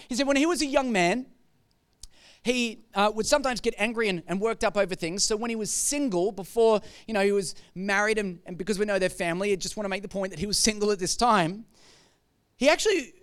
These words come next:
you know, would get worked up, living by himself. He decided to go to a, uh, secondhand shop, right? And he bought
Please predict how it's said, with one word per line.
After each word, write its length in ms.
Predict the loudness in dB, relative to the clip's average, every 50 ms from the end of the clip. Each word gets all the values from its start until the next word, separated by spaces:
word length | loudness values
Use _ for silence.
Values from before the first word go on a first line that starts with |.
| _ _ _
you 180 | _ -4 -2 0
know, 300 | 2 2 2 0 -2 -6 -12 _ _ _ _ _ _ _ _ _ _ _ _ _ _ -6
would 160 | -4 -4 2
get 160 | 2 2 4 4
worked 240 | 2 0 2 2
up, 160 | 2 2 2 2
living 240 | 2 2 2 2
by 140 | 2 2 0
himself. 340 | 0 0 0 2 2 2 2
He 80 | 0 -4
decided 380 | -4 0 2 2 2 2 0
to 100 | -2 0
go 240 | 2 4 4 4 4
to 300 | 2 -2 -2 -2 -2 -2 -2 0
a, 400 | 2 4 4 4 2 2 0 -6 -10 -20 _ _ -20 -20 -10 -2
uh, 460 | 0 2 4 4 4 4 4 2 0 -2 -8 -18 _ _ _ -10
secondhand 680 | 0 2 2 2 2 0 0 0 0 0 0 0 -2
shop, 380 | -2 0 0 0 0 -2 -8 -8
right? 300 | -2 0 2 2 0 -2 -2
And 80 | -2 -2
he 20 |
bought 480 | -2 0 2 4 4 6 4 4 0